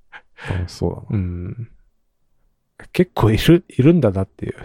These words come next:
Speaker 1: 自宅でサーバーを運用してる人があって。
Speaker 2: いや、いますよ。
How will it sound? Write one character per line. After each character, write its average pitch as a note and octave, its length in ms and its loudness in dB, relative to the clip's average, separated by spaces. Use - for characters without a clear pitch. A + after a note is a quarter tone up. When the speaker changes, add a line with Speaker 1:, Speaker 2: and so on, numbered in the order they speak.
Speaker 1:
自 D3 160 -8
宅 A2 220 2
で A2 80 4
サ G#2 220 2
ー G#2+ 40 4
バ A2 60 6
ー - 40 6
を G#2 140 2
運 G2+ 100 0
用 G2 140 -4
し - 80 -8
て G#2 100 -8
る F#2+ 60 -10
人 - 160 -14
が C3+ 100 -14
あ - 20 -20
っ - 40 -20
て。 - 200 -20
Speaker 2:
い - 20 -6
や、 D#2+ 120 -4
い F2+ 180 -6
ま F#2+ 160 2
す - 180 -6
よ。 - 100 -6